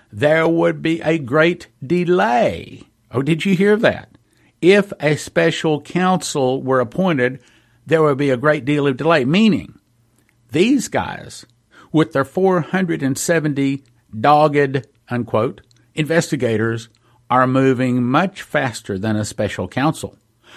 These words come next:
Special counsel been going after Trump now for almost two years. Found nothing. But rest assured, these boys are not sitting on their laurels.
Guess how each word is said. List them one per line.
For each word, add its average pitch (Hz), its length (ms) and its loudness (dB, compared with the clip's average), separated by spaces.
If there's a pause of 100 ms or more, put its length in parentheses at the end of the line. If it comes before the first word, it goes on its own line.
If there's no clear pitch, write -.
(120)
Special 196 440 0
counsel 208 360 2
been 175 200 0
going 175 300 2
after 170 320 2
Trump 208 340 -2
now 151 240 2
for 165 160 -4
almost 170 340 -4
two 214 160 0
years. 330 600 2 (480)
Found 190 500 2
nothing. 139 460 -2 (400)
But 120 200 -4
rest 165 440 -2
assured, 131 720 -4 (200)
these 90 560 2
boys 85 640 -8 (480)
are 117 140 -2
not 127 240 -4
sitting 160 340 -4
on 127 80 0
their 120 120 0
laurels. - 720 -6